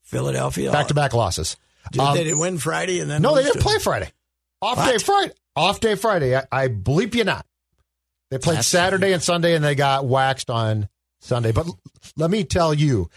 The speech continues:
Speaker 2: the Zoom call of Zoom calls, okay?
Speaker 1: Okay.
Speaker 2: Because, you know, Zoom calls suck.
Speaker 1: Oh, yeah.
Speaker 2: Okay, we all agree on that, right? After Chapman came in, four guys, right?
Speaker 1: Oh,
Speaker 2: Boom,
Speaker 1: yeah.
Speaker 2: boom,
Speaker 1: Boom,
Speaker 2: boom,
Speaker 1: boom,
Speaker 2: boom,
Speaker 1: boom,
Speaker 2: boom.
Speaker 1: boom.
Speaker 2: I bel-, one of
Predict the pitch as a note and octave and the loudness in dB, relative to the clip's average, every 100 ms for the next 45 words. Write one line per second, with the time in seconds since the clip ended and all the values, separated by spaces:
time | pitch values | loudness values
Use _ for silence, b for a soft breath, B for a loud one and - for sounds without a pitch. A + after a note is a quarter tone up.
0 | B B A#2 C3+ A#2+ A2 D#3+ A3+ A#3 A3+ | B B -2 0 2 2 4 4 2 2
1 | G3 F#3+ F#3 E3+ A2+ C#3 C3 G2+ D2+ F2 | 2 2 2 2 0 -2 -2 -4 -6 -10
2 | - A2+ C3+ _ - A2+ G3 G#3+ D#3 G3 | -8 -8 -8 _ -4 0 2 2 2 0
3 | C3 F#2 - - - - - A#2 A#2 - | 0 -2 -4 -6 -8 -12 -8 -6 -4 -2
4 | C#3 C3 A#2+ C3 E3+ D#3 C3 G2+ G2+ D#2+ | -2 -2 -2 0 2 2 0 -4 -6 -6
5 | E2 - G2+ C3 _ _ _ b b b | -10 -6 -4 -4 _ _ _ b b b
6 | b b C3+ D#3 D#3 F#3 F3 - D#3+ D3 | b b -4 -4 0 -2 -2 0 0 0
7 | D3 B2+ A#2 C3 A#2+ G#2+ F2+ D#2 _ _ | -4 -4 -2 -2 0 0 -2 -4 _ _
8 | _ _ - F3 G3 E3 - C3+ - - | _ _ -2 2 4 2 2 0 2 2
9 | B3+ C4+ C#4+ C4 C4+ A#3+ A#3+ F#3 G#3 F3+ | 2 4 4 4 4 4 2 4 2 2
10 | D3+ D3 _ _ _ _ _ B2 D3+ C3+ | 0 -8 _ _ _ _ _ -2 -2 -2
11 | - C3+ D3 - C3+ A2+ C3+ E3 A3+ B3 | -2 -2 -2 -4 -2 2 4 4 2 -2
12 | - D#3 D3+ C#3 C#3 | -2 0 0 -2 -6